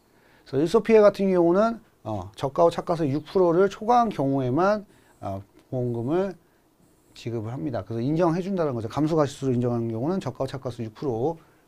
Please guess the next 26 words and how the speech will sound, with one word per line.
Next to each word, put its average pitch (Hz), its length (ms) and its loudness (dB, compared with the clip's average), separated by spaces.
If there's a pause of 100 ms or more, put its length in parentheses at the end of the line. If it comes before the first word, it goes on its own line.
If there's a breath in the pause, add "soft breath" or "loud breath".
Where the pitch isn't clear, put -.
(120)
초과한 165 360 -4
경우에만 117 560 -6
인정을 107 220 -6
합니다. 110 240 -8 (960 loud breath)
자, 185 200 8
십칠 262 300 0
번 269 140 8
보시면 226 460 4
다음 175 260 8
계약사항, 180 560 4
보상하는 214 420 2
손해에 214 240 -2
따른 170 420 2
조사 151 240 -2
내용, 151 460 0
그래서 131 120 -4
수확량 156 540 0
피해율, 208 680 4
수확 185 380 2
감소 135 260 -2
보험금을 135 640 -2
산정하시오. 180 880 -2
이렇게 120 200 -10
나왔어요. 110 440 -6
그래서 110 180 -4
양파, 156 520 0